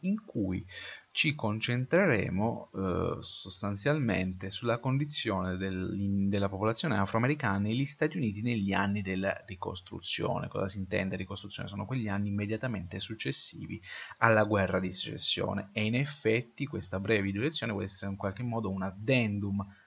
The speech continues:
alla precedente, appunto sulla guerra di secessione. Eh, cosa possiamo dire? Sicuramente possiamo dire che la vittoria, dopo la vittoria nordista si aprì una breve parentesi tra la fine degli anni sessanta dell'Ottocento e gli anni settanta,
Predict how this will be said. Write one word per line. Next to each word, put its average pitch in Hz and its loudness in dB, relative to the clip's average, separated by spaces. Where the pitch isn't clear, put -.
alla 107 4
precedente, 98 -2
appunto 98 -4
sulla 110 2
guerra 101 2
di 101 0
secessione. 104 0
Eh, 135 6
cosa 151 6
possiamo 123 -2
dire? 98 -2
Sicuramente 165 -2
possiamo 143 -4
dire 104 -2
che 107 0
la 107 6
vittoria, 113 4
dopo 127 2
la 107 8
vittoria 113 4
nordista 120 0
si 151 -4
aprì 143 0
una 110 2
breve 113 2
parentesi 107 0
tra - -4
la 95 0
fine 113 0
degli 107 0
anni 104 -2
sessanta 107 0
dell'Ottocento 101 0
e - -2
gli 101 -2
anni 113 -2
settanta, 127 -2